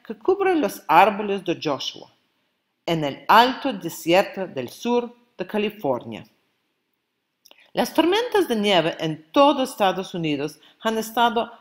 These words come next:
arrojando toneladas de nieve,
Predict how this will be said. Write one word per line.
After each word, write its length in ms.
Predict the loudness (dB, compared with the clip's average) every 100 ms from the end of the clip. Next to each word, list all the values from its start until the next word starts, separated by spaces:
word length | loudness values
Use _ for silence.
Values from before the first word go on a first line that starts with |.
| _
arrojando 880 | 0 2 2 0 -2 -2 0 -2 -2 -8 _
toneladas 680 | -2 0 2 2 4 0 -2
de 80 | -2
nieve, 460 | 0 0 -2 -8